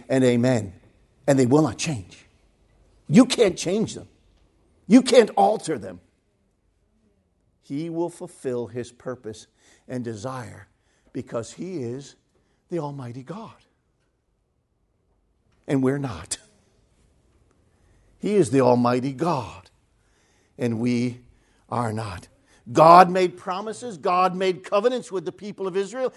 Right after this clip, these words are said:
He made promises to Abraham. He made promises to David.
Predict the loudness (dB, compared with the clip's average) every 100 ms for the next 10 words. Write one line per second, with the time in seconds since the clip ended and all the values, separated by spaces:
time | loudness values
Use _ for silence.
0 | -4 -2 0 -2 -2 -2 0 0 -2 -6
1 | -4 0 0 0 -2 -6 -10 -8 -2 -2
2 | -2 -4 -2 -2 -2 -4 -6 -10 _ _
3 | _ _ _ _ _ _ _ _ _ _
4 | _ _ _ _ _ _ _ _ _ _
5 | _ -18 -6 2 2 2 -2